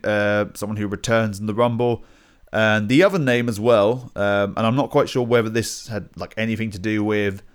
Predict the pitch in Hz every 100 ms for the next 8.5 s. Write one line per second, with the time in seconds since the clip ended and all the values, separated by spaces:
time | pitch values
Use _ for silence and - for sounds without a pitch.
0 | _ _ _ - _ _ 104 98 110 95
1 | - 110 135 135 117 110 104 - - -
2 | 117 101 104 98 92 90 92 82 _ _
3 | _ 104 98 - 107 104 98 107 - 123
4 | 123 117 113 104 107 - - - _ _
5 | _ _ _ 101 107 107 95 123 - 110
6 | 85 78 107 - - - 113 113 - 113
7 | 110 107 92 - - _ _ _ - 107
8 | 104 101 101 98 98